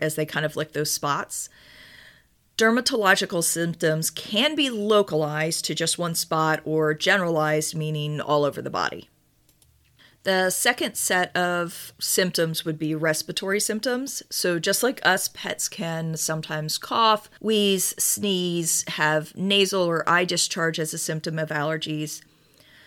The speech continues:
This is less common in our pets than it is in us. Uh, it occurs a little bit more frequently in cats than in dogs. And then the final kind of category would be gastrointestinal symptoms. So vomiting,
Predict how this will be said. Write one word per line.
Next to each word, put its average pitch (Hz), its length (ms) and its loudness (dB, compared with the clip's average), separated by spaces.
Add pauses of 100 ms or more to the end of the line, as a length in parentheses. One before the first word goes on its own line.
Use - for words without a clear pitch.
(200)
This - 160 -2
is - 160 -4
less 247 420 6
common 285 420 -4
in 277 120 -4
our 277 100 -2
pets - 340 -4
than 247 160 -4
it 247 140 -2
is 247 160 -2
in 240 100 0
us. 226 520 0 (140)
Uh, 185 280 0
it 185 60 0
occurs 185 340 -2
a 175 60 0
little 180 200 -2
bit 214 140 -2
more 208 160 0
frequently 208 640 -2
in 185 280 -2
cats - 460 0
than 170 200 -4
in 165 120 -4
dogs. 156 560 -2 (400)
And 208 120 0
then 214 120 4
the 220 60 0
final 240 420 4
kind 190 240 -2
of 185 80 -8
category 175 720 2
would 165 240 -2
be 165 160 0
gastrointestinal 156 920 -2
symptoms. - 580 -6
So 160 400 -2
vomiting, 214 920 2